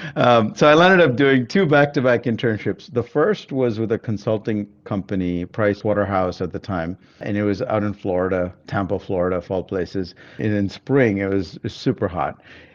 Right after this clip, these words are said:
And then I did an internship at Microsoft. At that time, I remember my interview for Microsoft on campus. It was a Dartmouth alum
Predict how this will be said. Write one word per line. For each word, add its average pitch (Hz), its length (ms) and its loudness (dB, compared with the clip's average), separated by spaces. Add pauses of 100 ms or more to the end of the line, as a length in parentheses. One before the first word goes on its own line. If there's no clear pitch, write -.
(160)
And 135 120 4
then 143 120 6
I 143 80 6
did 127 180 4
an 123 120 4
internship 131 460 0
at 104 120 0
Microsoft. 127 880 -2 (640)
At 120 140 -2
that 160 160 2
time, 147 600 2 (340)
I 117 60 -2
remember 151 360 4
my 170 160 2
interview 117 540 0
for 104 240 0
Microsoft 95 840 -2
on 95 200 -6
campus. - 680 -8 (160)
It 120 80 0
was 110 160 0
a 110 60 -2
Dartmouth 101 380 -2
alum 92 500 -2